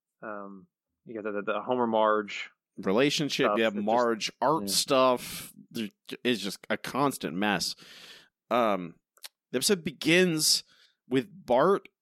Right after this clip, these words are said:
Speaker 2: pulling marshmallows out of his cereal, out of Krusty-O's or whatever it is. Um, doesn't matter. A lot of this. Um, to be fair, they kinda get to the plot quickly. Kind of. Uh,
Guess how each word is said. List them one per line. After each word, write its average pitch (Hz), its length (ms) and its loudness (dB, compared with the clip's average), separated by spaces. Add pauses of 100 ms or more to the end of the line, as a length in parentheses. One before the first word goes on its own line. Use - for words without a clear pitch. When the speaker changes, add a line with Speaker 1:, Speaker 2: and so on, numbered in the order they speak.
(140)
Speaker 2:
pulling 117 460 0
marshmallows 110 540 0
out 104 80 2
of 104 80 0
his 101 160 -2 (280)
cereal, 107 540 0 (240)
out 87 60 -6
of 90 80 -10
Krusty-O's 123 560 0
or 101 120 -4
whatever 95 220 -2
it 92 80 -2
is. 117 220 -4 (440)
Um, 90 560 -4 (440)
doesn't 117 260 -2
matter. 107 300 0 (640)
A - 40 -2
lot 107 120 4
of 92 40 -2
this. - 300 -6 (720)
Um, - 140 -2 (100)
to - 80 -6
be 269 120 2
fair, 226 440 4
they 175 200 2
kinda 202 340 0
get 156 180 -2
to 147 100 0
the 123 80 0
plot 127 260 0
quickly. 196 480 -2 (760)
Kind 165 280 2
of. - 300 -4 (440)
Uh, 104 460 4